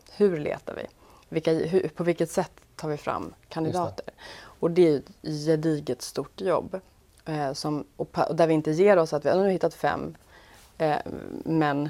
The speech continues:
Speaker 1: som, som har jobbat med exakt samma sak, utan då utmanar vi oss själva i att nej, vi ska ha fler, vi ska ha en bredd. Men jag tror att man måste utgå från uppdraget framåt och inte vara,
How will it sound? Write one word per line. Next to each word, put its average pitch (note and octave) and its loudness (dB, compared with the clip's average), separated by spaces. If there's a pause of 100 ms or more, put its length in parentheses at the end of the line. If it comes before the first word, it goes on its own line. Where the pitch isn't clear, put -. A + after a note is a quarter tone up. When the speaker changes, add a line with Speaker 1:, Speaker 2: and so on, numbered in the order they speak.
(140)
Speaker 1:
som, D3 -6
som D#3 -6
har D3 -2
jobbat D3 -4
med D3 -6
exakt - -8
samma D#3 -8
sak, - -4
utan D#3 0
då E3 4
utmanar F3 4
vi C#3 0
oss C#3+ -4
själva E3+ 2
i C3+ 6
att C3+ 0
nej, E3 4
vi D#3 0
ska - -8
ha C#3+ -4
fler, - -6
vi D#3+ -2
ska D#3+ -6
ha C#3+ 0
en C3+ -4
bredd. - -2 (640)
Men G#3 0
jag A#3 6
tror D#4 4
att C4+ 4
man A#3+ 6
måste G3 2
utgå E3+ -2
från C#3+ -4 (720)
uppdraget D3+ 0
framåt F#3+ 2
och E3 2
inte D#3 4
vara, D#3 4